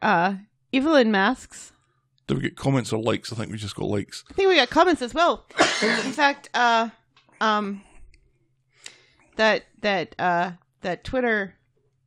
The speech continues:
Speaker 1: uh, person who pretends to be Evelyn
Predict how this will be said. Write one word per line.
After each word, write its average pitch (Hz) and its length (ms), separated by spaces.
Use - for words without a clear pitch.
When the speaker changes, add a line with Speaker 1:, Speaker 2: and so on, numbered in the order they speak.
Speaker 1:
uh, 180 300
person 202 520
who 190 180
pretends 196 440
to 185 100
be 240 300
Evelyn 175 420